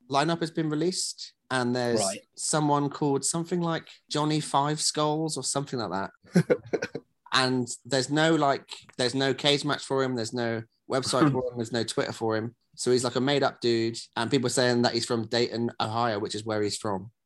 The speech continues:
Speaker 1: So people are
Speaker 2: Ah.
Speaker 1: saying potentially it's Hero, which will be fun.
Speaker 2: Oh, yeah. Cool. I hope, I
Speaker 1: Um,
Speaker 2: hope Brum's right.
Speaker 1: Next up, he goes for a Progress one,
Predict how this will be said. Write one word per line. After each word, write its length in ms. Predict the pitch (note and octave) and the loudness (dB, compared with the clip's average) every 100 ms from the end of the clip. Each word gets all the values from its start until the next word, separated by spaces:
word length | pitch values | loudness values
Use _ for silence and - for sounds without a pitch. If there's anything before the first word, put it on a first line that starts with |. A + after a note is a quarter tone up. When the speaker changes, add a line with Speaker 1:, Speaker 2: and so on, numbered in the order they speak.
| _ - | _ -10
Speaker 1:
So 160 | - | -2
people 220 | G#2 A2 | 2 4
are 60 | G#2 | 4
Speaker 2:
Ah. 180 | A#2+ A#2 | 2 0
Speaker 1:
saying 120 | G#2+ - _ | -4 -12 _
potentially 520 | - G2 A#2 A#2 A2+ G#2+ | -8 0 0 2 4 4
it's 440 | - - - - _ | 2 0 -2 -6 _
Hero, 380 | - A2+ G2 F#2+ - _ _ _ - | -2 2 2 0 -8 _ _ _ 0
which 180 | G#2+ - | 0 2
will 80 | |
be 80 | F2 | 0
fun. 160 | F2+ G#2+ | 2 2
Speaker 2:
Oh, 100 | C#3+ _ | 0 _
yeah. 240 | - C#3 C3+ - _ _ _ _ | 2 2 2 -4 _ _ _ _
Cool. 240 | - F#3 - - _ _ _ _ _ _ - | 0 2 2 -2 _ _ _ _ _ _ 2
I 80 | D#3+ | 6
hope, 180 | F3 B2 B2 | 6 4 2
I 40 | C3+ | 4
Speaker 1:
Um, 60 | |
Speaker 2:
hope 140 | E3 - _ | 4 2 _
Brum's 220 | D#3 D3+ C3+ | 0 2 0
right. 140 | G2 - _ _ _ _ _ - | -2 -6 _ _ _ _ _ -2
Speaker 1:
Next 240 | D3 C#3+ | 0 4
up, 120 | E3 | 2
he 60 | D#3 | 4
goes 240 | C#3+ C3 | 6 6
for 120 | - B2+ | 4 2
a 20 | |
Progress 460 | - C3+ C3+ C#3+ C#3+ | 4 6 6 4 2
one, 180 | F3+ | 0